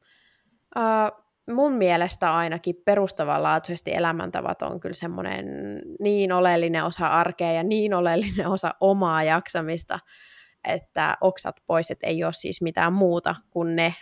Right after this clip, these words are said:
Et ni-, ne on niinku ne asiat, joista pitäisi just pitää kiinni silloin, kun eniten väsyttää.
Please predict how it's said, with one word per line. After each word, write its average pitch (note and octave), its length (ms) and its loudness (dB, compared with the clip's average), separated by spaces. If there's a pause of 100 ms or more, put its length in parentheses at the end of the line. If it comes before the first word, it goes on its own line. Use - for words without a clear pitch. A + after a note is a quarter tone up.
Et F3 160 -4
ni-, F3+ 300 0
ne F#3+ 220 4
on E3+ 120 -2
niinku D#3 200 -6
ne - 80 -6
asiat, F3+ 280 -8
joista - 260 -12
pitäisi G3 280 -8
just F#3+ 180 -12
pitää F#3 220 -4 (120)
kiinni F3+ 280 -2
silloin, E3 340 -6
kun F3 100 0
eniten F3+ 380 -2
väsyttää. G3+ 560 -4